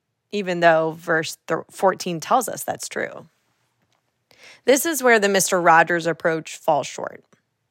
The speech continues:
The problem with stopping there simply with self-love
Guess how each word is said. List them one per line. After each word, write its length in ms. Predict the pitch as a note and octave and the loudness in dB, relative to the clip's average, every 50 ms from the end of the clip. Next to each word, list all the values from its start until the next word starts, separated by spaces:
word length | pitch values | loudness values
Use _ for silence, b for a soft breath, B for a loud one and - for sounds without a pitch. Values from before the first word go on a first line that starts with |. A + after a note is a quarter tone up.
| _ _ _ b b b b b b b b b b b b b b b | _ _ _ b b b b b b b b b b b b b b b
The 120 | - G#3+ G#3+ | 2 2 2
problem 460 | - - C4+ C4 C#4 D#4 F#4 F#4 E4 | 4 4 6 6 6 4 2 0 0
with 140 | C4+ B3 - | -2 -4 -2
stopping 680 | - - - - F3+ F3 F3 F3 - F#3+ F#3 F3+ F3+ | -4 -2 2 4 4 4 4 2 -2 -6 -8 -8 -6
there 280 | D#3+ E3 E3 E3 E3 E3 | -4 -2 -2 0 -2 -2
simply 400 | D#3+ - F3+ E3+ D#3 - F3+ E3+ | -2 -6 -8 -8 -6 -6 -6 -6
with 140 | D#3+ E3 - | -6 -8 -8
self-love 960 | - - E3 D#3 D#3+ D#3 _ - D#2 - D#3 D#3 D#3+ F3 F#3+ G3+ F#3+ - | -6 -4 -2 -2 -2 -4 _ -8 -6 -4 -2 0 0 0 -2 -4 -8 -16